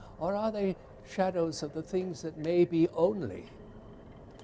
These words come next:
Still the spirit pointed downward to the grave by which it stood. "Men's courses will foreshadow certain ends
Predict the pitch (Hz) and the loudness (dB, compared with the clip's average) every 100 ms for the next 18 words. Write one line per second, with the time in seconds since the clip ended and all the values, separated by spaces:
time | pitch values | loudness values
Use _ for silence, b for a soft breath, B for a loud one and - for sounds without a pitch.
0 | - - - - - - 113 92 92 - | -18 -18 -18 -18 -14 -6 -4 -4 -6 -8
1 | - 117 95 90 - 110 98 98 - 110 | -2 2 2 0 4 4 4 2 6 6
2 | 95 87 73 73 107 - 107 101 85 - | 6 0 -4 -8 -8 -4 2 2 2 0
3 | 85 82 85 - - - - 98 - - | 2 2 -2 -8 -10 -4 0 0 -2 -14
4 | - - - - - - - - - - | -18 -18 -18 -18 -18 -18 -18 -18 -18 -18
5 | - - - - - - - - - - | -18 -18 -20 -20 -20 -18 -18 -18 -18 -18
6 | - - - - - - - - 196 202 | -18 -18 -18 -18 -16 -16 -16 -2 6 6
7 | 233 - - 196 - 139 117 - 143 - | 6 -6 -2 -2 -2 -6 -10 -8 -10 -8
8 | 151 - 151 143 123 - 123 110 117 113 | -8 -4 -4 -2 -4 -4 -4 -2 -6 -6
9 | - - | -10 -16